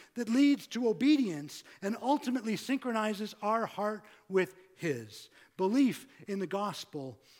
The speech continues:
is wise. And there will be a challenge for our hearts because, uh, often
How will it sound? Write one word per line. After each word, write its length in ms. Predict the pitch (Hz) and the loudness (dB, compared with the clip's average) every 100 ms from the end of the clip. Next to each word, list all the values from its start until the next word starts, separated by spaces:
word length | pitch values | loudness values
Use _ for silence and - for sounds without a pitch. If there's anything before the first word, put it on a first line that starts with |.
| _ | _
is 200 | 175 143 | -10 -8
wise. 800 | 143 156 147 120 110 101 - - _ _ _ _ _ _ _ _ _ _ _ - | -6 -4 -4 -8 -14 -18 -20 -20 _ _ _ _ _ _ _ _ _ _ _ -4
And 120 | 196 | -2
there 120 | 233 | 0
will 200 | 247 285 | 2 2
be 140 | 277 254 | 2 0
a 40 | |
challenge 520 | - 202 214 220 170 | 0 -4 -4 -4 -8
for 180 | - 190 | -8 -6
our 80 | 160 | -6
hearts 400 | - 233 196 156 | -6 -6 -6 -10
because, 320 | - 170 170 - - - - | -10 -6 -6 -8 -20 -16 -8
uh, 180 | 185 185 | -8 -4
often 480 | 208 247 - 269 190 | 0 0 0 -2 -2